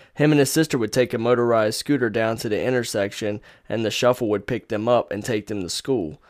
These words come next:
Other classmates said that he was silent and he refused to look them in the eye. He also got bullied for it. He never stood up for himself. He continued to act out his fantasies in the wilderness,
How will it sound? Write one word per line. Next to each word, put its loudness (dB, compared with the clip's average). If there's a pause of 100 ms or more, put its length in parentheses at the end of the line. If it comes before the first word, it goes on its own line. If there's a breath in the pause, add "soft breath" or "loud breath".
(300 soft breath)
Other 2
classmates -2
said 0
that -2
he -2
was -4
silent 0
and -8
he -2
refused -2
to 0
look -4
them -4
in -4
the -4
eye. -6 (380 soft breath)
He 0
also 2
got -6
bullied -2
for -8
it. -14 (340)
He -8
never 4
stood -2
up -2
for -4
himself. -8 (340 soft breath)
He -6
continued 2
to 6
act -2
out 2
his -6
fantasies -4
in -4
the -4
wilderness, -6